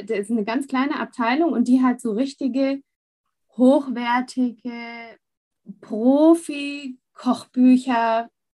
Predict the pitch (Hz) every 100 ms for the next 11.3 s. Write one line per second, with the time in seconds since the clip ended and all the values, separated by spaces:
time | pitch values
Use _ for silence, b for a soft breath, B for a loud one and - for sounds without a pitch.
0 | - 202 196 208 196 170 - 247 254 247
1 | - 339 370 330 320 320 - _ _ _
2 | _ _ _ _ _ - 196 190 175 170
3 | - _ - 190 185 208 - 277 285 277
4 | 277 - 202 196 190 - 254 240 233 233
5 | 240 b b b _ _ _ _ _ _
6 | _ _ 240 226 220 233 226 240 247 226
7 | 220 220 - 233 226 220 202 - 208 -
8 | 247 247 233 233 226 220 254 - 254 240
9 | 226 254 254 277 277 247 240 - 226 254
10 | 262 226 233 - 202 247 - 185 170 160
11 | 160 180